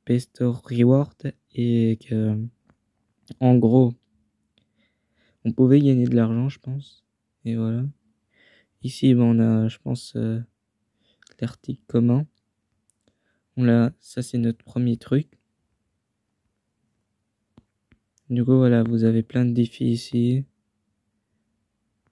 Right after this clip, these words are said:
Là, il vous propose des jeux. Enfin, je crois que c'est les jeux. Ici, il reste trente-trois jours. On appuie dessus.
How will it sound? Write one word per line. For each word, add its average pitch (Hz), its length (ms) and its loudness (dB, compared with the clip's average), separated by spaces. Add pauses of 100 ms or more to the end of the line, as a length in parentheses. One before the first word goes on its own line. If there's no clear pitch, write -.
(1400)
Là, 117 120 0
il 117 100 0
vous 113 100 -2
propose 123 500 0
des 123 160 4
jeux. 120 420 0 (2250)
Enfin, 120 320 -2
je 113 100 -4
crois - 140 0
que 135 60 -2
c'est 127 120 2
les 120 160 6
jeux. 120 320 0 (4000)
Ici, 127 380 0
il 127 60 2
reste 120 240 -2
trente-trois 123 420 -2
jours. 127 400 -2
On 120 180 0
appuie 113 320 -2
dessus. 123 600 -4